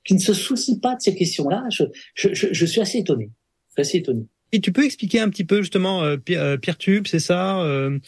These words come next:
Speaker 2: le,
Speaker 1: Ouais.
Speaker 2: le système économique qui est derrière, euh, comment ça fonctionne justement ton économie, euh, de plateforme, euh, je sais pas comment dire, c'est,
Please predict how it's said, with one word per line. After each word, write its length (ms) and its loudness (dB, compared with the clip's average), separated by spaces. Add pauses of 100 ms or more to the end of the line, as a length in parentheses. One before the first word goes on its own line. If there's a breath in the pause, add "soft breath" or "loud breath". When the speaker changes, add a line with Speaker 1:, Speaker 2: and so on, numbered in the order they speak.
(140 soft breath)
Speaker 2:
le, 160 6
Speaker 1:
Ouais. 80 2
Speaker 2:
le 60 0
système 340 0
économique 420 2
qui 80 0
est 60 4
derrière, 640 2
euh, 440 2
comment 120 -4
ça 120 2
fonctionne 300 4
justement 320 0
ton 220 -2
économie, 540 0
euh, 360 -4
de 100 -2
plateforme, 480 2
euh, 540 0 (140 loud breath)
je 60 -2
sais 40 4
pas 100 2
comment 200 2
dire, 160 0
c'est, 100 0